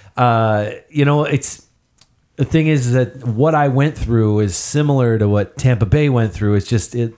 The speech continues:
was over the course of four games. But really, I mean, was it much different than pulling a hair out of someone's nose unexpectedly? Because that was,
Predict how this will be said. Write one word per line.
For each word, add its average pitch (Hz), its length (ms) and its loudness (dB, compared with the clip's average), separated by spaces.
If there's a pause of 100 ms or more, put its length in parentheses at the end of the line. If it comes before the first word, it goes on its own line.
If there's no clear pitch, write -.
(100)
was 113 300 2
over 113 180 2
the 101 100 2
course 117 300 0
of - 80 -4
four 113 260 2
games. 107 680 0 (360)
But 107 260 2
really, 113 380 2
I 95 40 0
mean, 95 380 -2
was 110 160 4
it 117 140 0
much 117 320 0
different 120 340 0
than 110 380 2 (300)
pulling 139 360 2
a 120 60 4
hair 123 340 2
out 120 160 2
of 117 60 2
someone's 123 360 -2
nose 120 540 2
unexpectedly? 123 880 0
Because 107 320 -2
that 123 260 0
was, 107 540 0